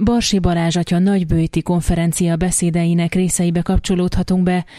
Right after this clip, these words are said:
Az elmúlt néhány hétben elhangzott nagybőti konferencia beszédek összes epizódjába be tudunk kapcsolódni március harmincegyedikén,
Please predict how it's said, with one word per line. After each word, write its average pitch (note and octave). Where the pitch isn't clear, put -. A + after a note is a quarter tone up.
Az G3
elmúlt A#3+
néhány G#3
hétben F3+
elhangzott F#3+
nagybőti G3
konferencia F#3+
beszédek F#3
összes -
epizódjába E3
be E3+
tudunk E3
kapcsolódni E3
március F#3
harmincegyedikén, E3